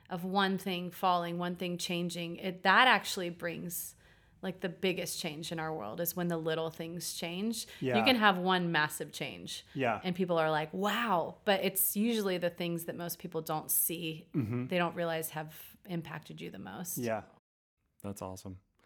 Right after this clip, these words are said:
Speaker 3: I know
Speaker 2: Yeah.
Speaker 3: for me personally, um, in my faith,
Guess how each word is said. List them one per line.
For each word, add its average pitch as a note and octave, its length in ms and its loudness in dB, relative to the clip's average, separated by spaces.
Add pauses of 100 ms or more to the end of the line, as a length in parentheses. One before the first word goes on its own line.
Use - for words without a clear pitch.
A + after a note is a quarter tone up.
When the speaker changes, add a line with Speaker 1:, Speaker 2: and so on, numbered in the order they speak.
(340)
Speaker 3:
I B2+ 80 2
know C#3+ 100 6
Speaker 2:
Yeah. G#2 80 4
Speaker 3:
for B2 80 2
me B2 200 4
personally, A2 840 -2
um, G2 420 -6 (560)
in B2+ 240 2
my A#2 160 4
faith, G#2+ 580 -2